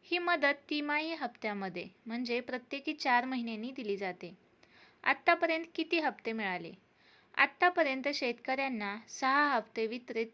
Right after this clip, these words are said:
करण्यात आले आहेत. अनेक शेतकऱ्यांच्या खात्यात पैसे पोहोचलेले आहेत. काहींना तांत्रिक कारणामुळे थोडा उशीर झाला, पण नावे यादीत असल्यास पैसे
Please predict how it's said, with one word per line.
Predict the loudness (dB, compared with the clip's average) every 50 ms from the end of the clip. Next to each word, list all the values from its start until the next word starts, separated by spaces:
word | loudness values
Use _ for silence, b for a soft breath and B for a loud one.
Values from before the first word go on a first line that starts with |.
| -8 -4
करण्यात | -4 -4 -2 -2 -4 -4 -2 -2
आले | -2 -2 0 -2
आहेत. | -2 -2 -4 -6 -10 -12 -16 b b b b b b b -2
अनेक | 0 0 0 0 -2 -2
शेतकऱ्यांच्या | 0 0 0 0 0 0 0 0 0 0 0 -2 -2 0 -2
खात्यात | -4 -4 -2 -4 -4 -4 -6 -6
पैसे | -6 -6 -4 -4 -6 -8
पोहोचलेले | -6 -6 -6 -6 -6 -8 -8 -6 -6 -4 -4 -2
आहेत. | -4 -4 -4 -6 -8 -8 -10 b b b b b b b 2
काहींना | 4 4 4 4 2 2 2 0 2
तांत्रिक | 2 2 2 2 0 -4 -6 -8 -8 -4
कारणामुळे | -2 -2 0 0 -2 -4 -4 -4 -4 -4 -2 -2 -4 -4 -6
थोडा | -6 -4 -2 -2
उशीर | -2 -4 -4 -6 -6 -6 -6 -6
झाला, | -4 -4 -4 -4 -6 -8 -12 b b b b b b b -4
पण | -2 -2 0
नावे | 2 4 6 6 6 6 4 2 2
यादीत | 4 2 2 0 -2 -6 -8 -4
असल्यास | -4 -4 -4 -4 -6 -4 -2 -2 -2 -2 -4 -10 -20 _ _ _
पैसे | -4 -4 -4 -4 -4 -6